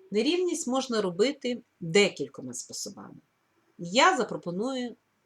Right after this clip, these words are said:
наприклад, такий. Модуль х мінус один — це відстань між двома точками. Одна з невідомою координатою х,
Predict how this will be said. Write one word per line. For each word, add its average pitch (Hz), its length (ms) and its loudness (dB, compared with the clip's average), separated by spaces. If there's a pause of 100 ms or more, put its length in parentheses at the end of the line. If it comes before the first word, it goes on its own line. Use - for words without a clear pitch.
наприклад, 180 640 -8
такий. 180 380 -12 (2750)
Модуль 196 540 6
х - 180 -4
мінус 165 380 -2
один — 214 400 2 (580)
це 196 200 2
відстань 285 760 0 (520)
між 220 920 0
двома 185 600 0 (180)
точками. 143 640 -2 (320)
Одна 196 460 0
з 151 100 -8
невідомою 160 560 -2
координатою 151 800 -6 (240)
х, - 280 -8